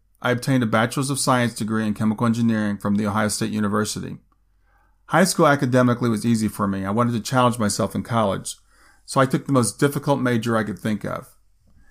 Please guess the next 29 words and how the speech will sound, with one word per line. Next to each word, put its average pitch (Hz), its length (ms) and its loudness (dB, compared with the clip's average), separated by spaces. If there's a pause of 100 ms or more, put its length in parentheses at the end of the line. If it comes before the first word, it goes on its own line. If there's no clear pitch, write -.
(300)
After 170 280 2
college, 107 520 2
I 120 80 -4
started 120 320 2
my 117 140 0
career 110 260 -2
as 104 100 0
an 104 60 0
engineer. 101 560 -2 (800)
Four 127 300 4
years 127 240 4
later, 113 240 4
I 117 40 4
made 110 200 4
the 107 60 -2
shift - 340 -2
into 107 160 2
sales. 110 580 -2 (1200)
Even 180 220 4
though 175 80 6
I 151 40 6
was 123 160 2
painfully 143 460 0
shy 107 340 0
and 101 140 -2
I 107 80 -2
hated 113 360 0
public 107 280 -2
speaking, 104 540 -4